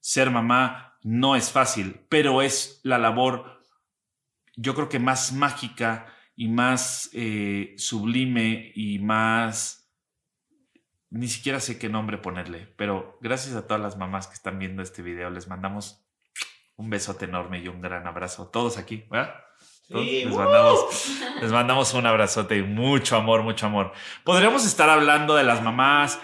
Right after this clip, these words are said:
Speaker 1: y de lo que significan para nosotros durante toda eternidad, pero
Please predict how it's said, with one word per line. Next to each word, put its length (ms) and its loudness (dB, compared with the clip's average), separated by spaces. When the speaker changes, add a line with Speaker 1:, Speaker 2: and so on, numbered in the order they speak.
Speaker 1:
y 100 0
de 100 4
lo 120 2
que 100 -2
significan 640 -2
para 200 4
nosotros 440 -2
durante 360 0
toda 180 0
eternidad, 640 -2
pero 960 4